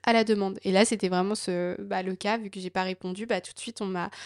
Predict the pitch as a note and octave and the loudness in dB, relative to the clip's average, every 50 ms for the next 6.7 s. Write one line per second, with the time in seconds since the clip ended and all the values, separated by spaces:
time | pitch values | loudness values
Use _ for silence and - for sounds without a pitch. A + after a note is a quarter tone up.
0 | - - - - A3+ A3 G#3+ - - G#3 F#3+ - - A#3 B3 A#3 G#3 G3 F#3 G3 | -14 -14 -8 0 2 2 2 2 0 -4 -6 -2 -2 0 0 0 0 0 0 -2
1 | G#3 G#3 G#3+ G3 F#3 - - G3+ G3+ G#3+ G3 G3 G3+ G3+ G3 - - F#3+ F#3 F#3 | 0 0 0 -2 0 4 4 4 6 6 2 2 0 -8 -10 -8 -4 -4 -2 -2
2 | F#3 G3+ B3 B3+ - - G#3 G3 - G#3 G#3 G3+ B2+ D#3 F3+ F3+ A3 G3+ F#3+ A3 | 0 -2 -2 -4 -4 -6 -6 -6 -2 -2 -2 -2 -2 -4 -4 -4 -4 -2 -2 -2
3 | B3+ B3+ - A3+ G3+ G3 F#3+ - G3 G3 G3 G3+ G#3 G#3 G3 F#3 F#3 - - G#3 | -2 -2 -4 -4 -4 -4 -2 -2 -2 0 0 0 0 0 0 0 -2 -2 0 0
4 | G3+ G3 G3 G3 G3 G3+ G3+ A3+ B3+ B3+ - - A3 G#3+ G#3+ G#3 G#3 G3+ G3+ G3+ | 2 2 0 0 -2 -2 -2 -2 -2 -2 -2 -4 -4 -2 0 0 0 0 -2 -2
5 | G3+ - G#3+ G3+ - G3+ G3+ - - G3+ G#3 G3+ G3+ - - G3 F#3+ F#3+ F#3+ F#3+ | -6 -10 -10 -6 -6 -6 -6 -6 -6 -6 -6 -6 -8 -6 -6 -6 -4 -6 -6 -6
6 | G3 G3 - G3+ G3 F#3+ - - - - F3+ F3+ G#3+ | -8 -6 -4 -6 -6 -6 -8 -12 -10 -8 -4 -2 -2